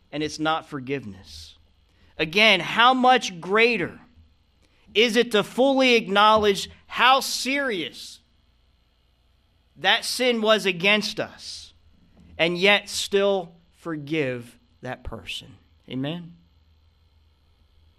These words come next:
This is exactly what God does for us.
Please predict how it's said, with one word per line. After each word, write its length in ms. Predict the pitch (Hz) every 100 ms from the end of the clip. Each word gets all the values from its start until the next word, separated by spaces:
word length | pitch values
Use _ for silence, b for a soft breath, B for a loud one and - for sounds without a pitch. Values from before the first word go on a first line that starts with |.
| _ _ _ _
This 220 | 165 170
is 140 | 170
exactly 640 | 160 127 170 190 180 175 151
what 200 | 147 143
God 300 | 151 156 147
does 240 | 156 151
for 200 | - 131
us. 640 | 147 139 98 - - -